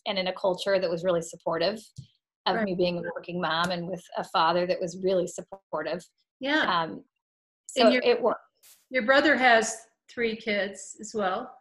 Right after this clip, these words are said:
Speaker 2: right?
Speaker 1: Yes, yes.
Speaker 2: And, um, do you, do you feel like the,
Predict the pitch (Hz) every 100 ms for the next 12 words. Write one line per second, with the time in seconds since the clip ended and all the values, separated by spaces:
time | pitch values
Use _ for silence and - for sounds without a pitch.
0 | - 220 247 294 294 _ _ 220 165 -
1 | - - _ - 208 175 - - - 233
2 | 226 214 208 - 233 233 208 190 _ _
3 | _ _ _ 214 247 247 226 240 247 220
4 | 254 262 269 247 220 220 - 220 208 196
5 | 175